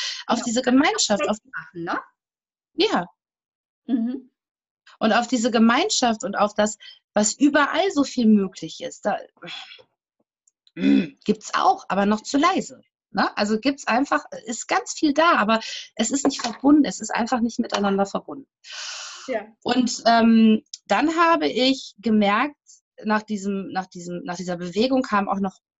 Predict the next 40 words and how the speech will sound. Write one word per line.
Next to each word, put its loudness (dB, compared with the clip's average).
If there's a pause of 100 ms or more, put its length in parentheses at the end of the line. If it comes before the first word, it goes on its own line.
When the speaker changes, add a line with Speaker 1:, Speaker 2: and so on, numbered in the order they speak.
(120)
Speaker 1:
ein -14
paar -2
Wochen -2
später -2 (320)
immer 2
mal 4
wieder -2
so -2
ein 0
Video 2 (100)
zum 0
Hashtag, 2
weil 2
das, -6
äh, -12 (180)
reift -2
ja 0
nach, 0
ne? 2
Also -2
der 0
Newsfeed, 4
der 0
spielt 0
ja 4
auch 0
immer 2
mal 2
wieder 0
was -6
hoch 0
und 0
so, -4
bei 2
Facebook -4
haben 2
wir 2
das -8
ja -4
gemacht. -4